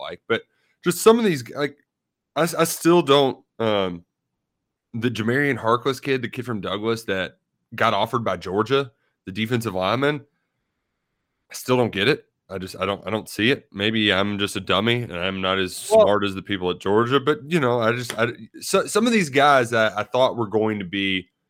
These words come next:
Speaker 1: guys haven't generated that buzz yet. And, and that's, that's why I think some of it might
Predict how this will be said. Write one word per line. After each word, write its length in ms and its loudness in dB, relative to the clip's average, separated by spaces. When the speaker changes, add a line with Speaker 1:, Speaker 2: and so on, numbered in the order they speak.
Speaker 1:
guys 560 4
haven't 580 -2
generated 640 2
that 220 -2
buzz 300 0
yet. 280 -6
And, 260 -6
and 180 -6
that's, 240 0
that's 280 -2
why 320 2
I 20 0
think 320 -4
some 220 -6
of 140 -2
it 100 -2
might 460 -2